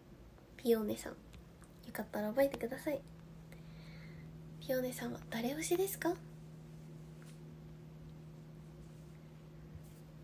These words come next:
沼群馬さん、フォローありがとう。なあみょんの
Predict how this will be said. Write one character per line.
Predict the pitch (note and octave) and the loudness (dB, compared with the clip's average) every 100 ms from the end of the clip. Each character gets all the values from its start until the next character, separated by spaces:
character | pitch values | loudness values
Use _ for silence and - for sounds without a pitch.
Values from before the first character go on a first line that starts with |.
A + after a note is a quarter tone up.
| - - - - - - - - - | -12 -12 -12 -12 -12 -12 -12 -10 8
沼 | B3+ C4+ E4+ | 12 12 12
群 | E4 F4 D#4+ B3 - - - - | 12 12 12 12 2 -12 -2 6
馬 | A3 | 8
さ | - G3+ | 8 4
ん、 | G3+ - - - | 2 -4 -8 12
フ | D#4+ | 12
ォ | |
ロ | D#4 A#3+ | 12 12
ー | - | 12
あ | |
り | D#4 | 12
が | B4+ | 12
と | - A#4+ A4+ - - - - - - - - - - - - - - - - - - - - - - - - - - - | 12 12 12 8 -12 -16 -16 -16 -16 -14 -6 -6 -6 -16 -14 -14 -14 -18 -18 -18 -18 -18 -18 -18 -18 -18 -18 -18 -12 8
う。 | |
な | D4+ E4+ | 12 12
あ | |
み | D4+ | 12
ょ | |
ん | |
の | C4 | 12